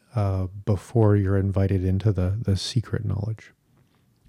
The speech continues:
And that's what they call being an inner door student. And that can happen sooner, even, like, in the first two or three years, if you're particularly,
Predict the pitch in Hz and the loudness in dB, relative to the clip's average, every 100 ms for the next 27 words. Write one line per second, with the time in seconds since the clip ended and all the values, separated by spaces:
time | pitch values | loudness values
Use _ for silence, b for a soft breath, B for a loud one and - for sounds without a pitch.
0 | - 101 92 - 98 95 104 98 95 92 | -6 -4 -2 -2 -2 -2 -2 0 0 0
1 | 98 98 95 95 92 - 95 90 - B | -2 -2 0 -2 -4 -4 -4 -4 -8 B
2 | B B 143 143 120 113 - 95 - - | B B 4 4 6 4 4 -2 -2 2
3 | 117 90 92 95 95 90 92 101 92 - | 2 2 -2 -4 -4 -4 -4 -4 -4 -2
4 | 95 - 98 92 - 104 92 90 98 - | -4 -2 -4 -2 -2 -2 0 -2 -4 -6
5 | 98 - 92 98 98 95 95 90 | -8 -8 -8 -6 -4 -4 -4 -6